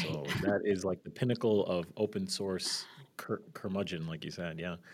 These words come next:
Speaker 2: Um, yeah, you know what? And you're right. It is depending on the angle from which you analyze this question. What is vendor lock-in? Is it good or bad? Because I know from the networking space, it means one thing. From the infrastructure, like, you know, when,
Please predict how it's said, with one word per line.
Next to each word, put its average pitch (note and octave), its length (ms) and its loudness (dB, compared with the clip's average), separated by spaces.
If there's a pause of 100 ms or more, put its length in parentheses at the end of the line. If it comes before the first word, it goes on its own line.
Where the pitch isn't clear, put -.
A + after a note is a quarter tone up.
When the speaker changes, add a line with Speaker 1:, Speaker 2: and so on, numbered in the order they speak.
(580)
Speaker 2:
Um, E2+ 580 2
yeah, D3+ 220 8
you E3 100 6
know G3 80 8
what? G3 160 8
And D3+ 100 8
you're D#3 80 6
right. G2+ 220 10 (100)
It B2 140 4
is F3 240 8
depending D3 480 4
on A#2 140 4
the A#2 160 6
angle G2 420 2
from G2 240 -2
which - 240 0
you E2+ 340 -2
analyze F2 540 0
this D2 160 -4
question. - 500 -8
What D2+ 140 -4
is D2 140 -4
vendor D2+ 260 -4
lock-in? D2+ 380 -6
Is D2 120 -8
it - 80 -12
good E2 140 -8
or D2 60 -8
bad? D2+ 440 -6
Because F2 440 0
I F2 100 0
know A#2+ 180 4
from C#3 180 2
the F2+ 80 2
networking G#2+ 460 4
space, E2+ 440 0
it - 80 -8
means E2+ 240 -4
one D#2+ 240 -6
thing. F#2 320 -4
From F2+ 240 -2
the E2+ 100 -2
infrastructure, G2+ 640 -2
like, E2+ 280 0
you E2 60 -6
know, D2 80 -6
when, D#2+ 260 -6